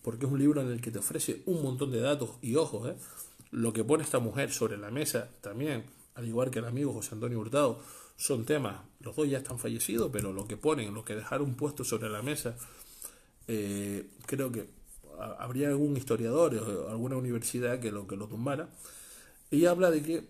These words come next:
se, los viajes hacia Guinea normalmente se, se tardaban unos quince días más o menos a Guinea, Guinea, África. Pero esta guinea del oro se tardaba sobre todo un mes. <clears throat> Y ojo,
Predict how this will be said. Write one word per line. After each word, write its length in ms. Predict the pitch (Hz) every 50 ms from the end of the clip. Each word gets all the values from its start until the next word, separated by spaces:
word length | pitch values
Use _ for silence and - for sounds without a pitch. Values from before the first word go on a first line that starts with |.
| - -
se, 240 | - - 123 107
los 240 | 110 123 120 - -
viajes 380 | - 135 160 147 - - 175 156
hacia 240 | 135 - - 127 123
Guinea 460 | 113 110 117 123 147 147 143 165 196 - - - - - - _ -
normalmente 440 | 127 120 135 139 139 147 147 151 135
se, 260 | - - 123 - - - - - 110 113
se 160 | 113 - - 117
tardaban 440 | 110 110 110 117 127 131 135 135
unos 320 | 127 113 110 110 107 110 -
quince 400 | - - - 139 131 - - 117
días 260 | 113 113 120 131 -
más 140 | 104 107 104
o 60 | 110
menos 260 | 98 104 113 131 143 - -
a 80 | - 107
Guinea, 420 | 104 101 104 131 147 127 101 - - 101
Guinea, 340 | 101 101 101 104 110 113 120
África. 380 | 117 - - 92 - - - - - - - - - -
Pero 140 | - 143 139
esta 140 | 143 - 202
guinea 380 | 190 175 165 175 175 170 156 139
del 180 | 135 117 117
oro 260 | 143 160 165 135 - -
se 160 | - - 113
tardaba 380 | 110 101 104 117 120 131 135 127
sobre 280 | - - 120 110 107 101
todo 140 | 110 113
un 140 | 113 107 101
mes. 160 | 98 98 - - _ _ _
<clears throat> 120 | - - - 131 113 - - - - - - - - - - -
Y 100 | 139 175
ojo, 220 | 175 - 135 -